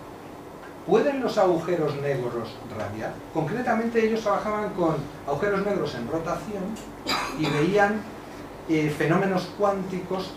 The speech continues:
en torno al agujero negro. Realmente Zeldovich es aquí la cabeza pensante. Eh, Starobinsky había sido estudiante suyo de doctorado.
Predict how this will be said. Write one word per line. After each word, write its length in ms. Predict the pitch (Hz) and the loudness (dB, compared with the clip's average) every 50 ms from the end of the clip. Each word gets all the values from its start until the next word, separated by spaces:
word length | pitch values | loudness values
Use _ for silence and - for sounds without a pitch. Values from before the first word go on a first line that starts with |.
| - 139 | -8 -6
en 280 | 131 131 127 127 123 | -4 -4 -4 -6 -4
torno 460 | - 175 185 185 175 170 170 170 165 | 2 4 4 4 4 4 2 2 2
al 100 | 156 147 | 2 2
agujero 420 | 127 123 120 120 117 - 135 120 110 | 2 0 0 -4 -4 -6 -6 -6 -6
negro. 400 | 107 101 98 95 98 98 98 - - - - - - - - - - - - - - - - - - - - - - - - - - | -6 -6 -6 -8 -8 -8 -8 -10 -12 -12 -12 -12 -12 -12 -14 -14 -14 -14 -14 -14 -14 -14 -14 -14 -14 -14 -14 -14 -14 -14 -10 -2 4
Realmente 380 | 165 202 247 254 254 247 262 - | 6 6 8 6 6 4 2 2
Zeldovich 400 | 180 160 151 208 220 208 208 - - - - - - - - - - - - - - - - - | 2 2 4 4 2 2 0 -4 -8 -12 -12 -14 -14 -14 -14 -14 -14 -14 -14 -14 -14 -14 -8 -2
es 240 | - 170 170 170 - | 2 4 4 6 6
aquí 300 | 185 - - 170 165 175 | 4 4 4 4 4 6
la 120 | 180 180 165 | 6 6 6
cabeza 300 | 147 139 147 160 - - | 4 2 2 2 0 0
pensante. 400 | 135 - 175 185 175 165 - - - - - - - - | 0 0 0 0 0 0 -2 -4 -6 -8 -12 -12 -6 2
Eh, 260 | 156 156 156 151 151 151 | 4 6 8 8 8 6
Starobinsky 520 | 147 - 147 151 165 185 185 185 214 220 | 6 6 6 6 6 4 4 2 4 4
había 220 | 202 175 175 175 165 | 6 6 6 4 4
sido 260 | - 180 175 180 185 | 2 4 6 6 6
estudiante 800 | 185 180 160 147 139 156 156 156 151 - 175 160 160 156 151 147 | 6 6 2 4 6 6 6 4 4 2 4 4 6 6 6 4
suyo 420 | 143 147 156 156 156 160 160 156 | 2 0 -2 -2 2 4 4 4
de 100 | 147 139 | 4 4
doctorado. 460 | 123 120 123 - 123 - 127 123 - | 2 0 -2 -4 -4 -2 -2 -2 -2